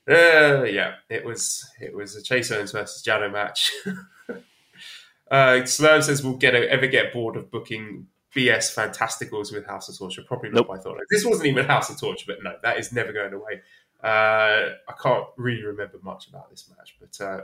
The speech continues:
Speaker 1: in the next round, we have Chase Owens against Tiger Mask. <laughs> And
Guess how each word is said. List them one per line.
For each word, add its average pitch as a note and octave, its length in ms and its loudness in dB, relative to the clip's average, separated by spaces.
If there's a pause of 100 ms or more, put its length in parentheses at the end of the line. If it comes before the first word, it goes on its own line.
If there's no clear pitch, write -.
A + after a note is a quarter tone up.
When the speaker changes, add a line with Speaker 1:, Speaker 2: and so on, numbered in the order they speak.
Speaker 1:
in A#2 100 -8
the B2 60 -6
next C#3 260 0
round, A#2+ 280 0
we A#2 160 -6
have A2 220 -6
Chase A2 380 -4
Owens G2+ 460 -6
against - 540 -10 (200)
Tiger - 260 -2
Mask. - 520 -4
<laughs> - 240 -8
And F#3+ 260 -12